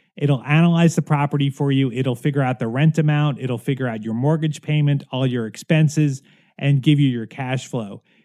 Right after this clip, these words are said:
If you're ready to move forward, you can make an offer right there on the app, or you can send the information over to your realtor to do some more investigation into the property. You can try it out for free right now. Just search for Ask Rick. That's R I C, Ask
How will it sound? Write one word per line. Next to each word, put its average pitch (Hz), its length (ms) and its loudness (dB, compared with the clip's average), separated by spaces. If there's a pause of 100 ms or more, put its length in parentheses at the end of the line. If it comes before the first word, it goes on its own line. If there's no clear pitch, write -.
(120)
If 160 220 2
you're 170 80 6
ready 196 220 4
to 190 80 4
move 185 240 6
forward, 190 400 0
you 151 100 2
can 151 140 0
make 147 180 2
an 143 80 0
offer 143 400 -2
right 151 320 0
there 156 220 0
on 143 220 -2
the 131 180 0
app, 120 320 -8 (300)
or 214 240 2
you 170 200 4
can 160 160 4
send 160 260 4
the 156 100 4
information 143 560 0
over 135 320 -2
to 131 220 -10
your 131 100 -2
realtor 120 520 -4
to 110 80 -6
do 117 180 -6
some 120 180 -8
more 113 160 -4
investigation 117 840 -8
into 104 200 -8
the 107 120 -14
property. 101 640 -12 (400)
You 170 160 2
can 196 120 6
try 220 260 4
it 240 60 2
out 220 200 2
for 190 100 4
free 196 320 0
right 170 260 4
now. 165 280 4
Just 185 240 2
search 226 260 0
for 170 260 -4
Ask 175 440 2 (100)
Rick. 135 480 -2 (200)
That's 139 300 -4
R 147 240 0
I 147 200 2
C, 113 440 -2
Ask 151 380 0